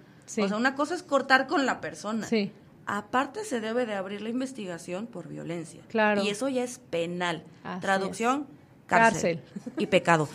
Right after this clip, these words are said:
Speaker 2: Pero también cárcel.
Speaker 1: <laughs> Cárcel, sobre todo
Speaker 2: Sobre
Speaker 1: cárcel.
Speaker 2: todo cárcel.
Speaker 1: Entonces, es justo eso. O sea, la gente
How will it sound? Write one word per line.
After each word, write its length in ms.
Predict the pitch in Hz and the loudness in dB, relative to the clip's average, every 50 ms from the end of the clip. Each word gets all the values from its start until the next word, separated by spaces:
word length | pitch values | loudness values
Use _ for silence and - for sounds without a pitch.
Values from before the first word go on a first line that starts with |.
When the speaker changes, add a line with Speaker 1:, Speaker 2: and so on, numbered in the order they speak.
| - | -2
Speaker 2:
Pero 140 | - - 214 | 4 6 8
también 240 | 208 220 226 226 226 | 10 12 12 12 12
cárcel. 360 | 220 208 180 175 - 156 143 - | 12 10 10 10 8 0 0 -2
Speaker 1:
<laughs> 40 | - | 0
Cárcel, 440 | 269 247 233 - - 214 185 180 - | 2 2 2 0 -2 -6 -8 -6 -4
sobre 260 | - 208 196 196 196 | -4 -2 -2 -2 -2
todo 240 | - 226 226 233 226 | -2 0 0 0 2
Speaker 2:
Sobre 180 | 233 233 202 220 | 2 2 2 2
Speaker 1:
cárcel. 120 | 214 208 | 0 0
Speaker 2:
todo 220 | 214 214 214 208 208 | -2 -2 -2 -2 0
cárcel. 320 | - 196 185 - - 247 | 0 0 0 0 0 2
Speaker 1:
Entonces, 540 | 285 294 240 339 339 339 320 381 359 381 - | 2 4 6 6 6 6 4 2 0 0 2
es 160 | - 359 381 - | 2 2 2 4
justo 400 | - 392 415 403 - - 381 370 | 4 4 4 4 4 4 6 6
eso. 280 | 381 415 453 440 339 285 | 6 6 4 4 4 4
O 60 | 254 | 6
sea, 180 | - 262 233 - - - - - - - - | 6 4 2 2 -2 -10 -18 -18 -14 -6 2
la 180 | 262 277 285 | 4 6 6
gente 640 | 277 - 349 359 370 370 - 403 415 427 480 - - | 6 4 4 2 4 4 4 4 4 4 2 0 -4